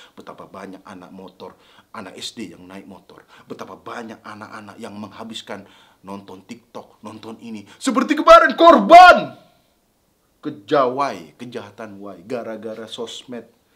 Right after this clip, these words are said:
Seorang an-, seorang anak, eh, umur lima belas dan tujuh belas tahun katanya membunuh, ini tragedi, ini sedih, membunuh anak kecil untuk diambil ginjal, tapi nggak tahu mau dijual kemana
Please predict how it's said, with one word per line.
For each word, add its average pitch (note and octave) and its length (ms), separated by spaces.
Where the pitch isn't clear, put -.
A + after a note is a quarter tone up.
Seorang A#2+ 640
an-, A2+ 320
seorang A#2+ 480
anak, A2+ 480
eh, A2+ 160
umur A2+ 320
lima A2+ 240
belas A#2 240
dan A2+ 80
tujuh A2+ 240
belas A2 240
tahun A2+ 240
katanya A#2 560
membunuh, A#2+ 560
ini C#3 160
tragedi, G#2+ 560
ini A2+ 80
sedih, G2+ 480
membunuh A#2 720
anak B2 320
kecil C3+ 400
untuk B2 240
diambil A2 400
ginjal, A2+ 560
tapi A#2 400
nggak - 160
tahu A2 240
mau F2+ 160
dijual F2+ 320
kemana E2+ 320